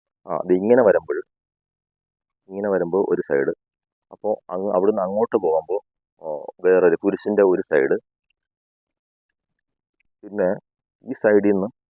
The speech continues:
ഇങ്ങനെ പോകുമ്പോൾ ഇവിടെ വരുമ്പോൾ വേറൊരു സൈഡ്.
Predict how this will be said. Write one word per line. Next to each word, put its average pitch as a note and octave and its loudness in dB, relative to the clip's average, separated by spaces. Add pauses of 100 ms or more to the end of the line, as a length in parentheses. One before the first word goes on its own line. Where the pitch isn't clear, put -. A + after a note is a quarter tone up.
(200)
ഇങ്ങനെ G#2+ -2
പോകുമ്പോൾ E2+ 0 (2750)
ഇവിടെ A#2 4
വരുമ്പോൾ D#2+ 2 (500)
വേറൊരു G2 2
സൈഡ്. - -10